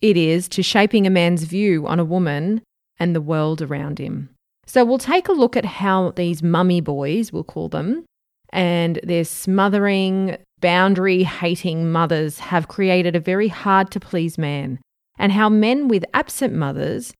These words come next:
take their issues into their relationships. So having mummy issues can cover a pretty wide range of situations for men and women, but this time we're talking about men.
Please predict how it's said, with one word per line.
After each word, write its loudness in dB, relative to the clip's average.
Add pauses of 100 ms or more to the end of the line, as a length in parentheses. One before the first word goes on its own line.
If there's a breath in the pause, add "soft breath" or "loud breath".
(400)
take 0
their 0
issues 0
into -4 (100)
their -2
relationships. -8 (380)
So 0
having 2
mummy 4
issues -4
can -6
cover -4
a -6 (160)
pretty -4
wide 2
range -2
of -6
situations -4
for -2
men 0
and 0
women, 0
but -4
this -4
time -2
we're 0
talking -4
about -6
men. -6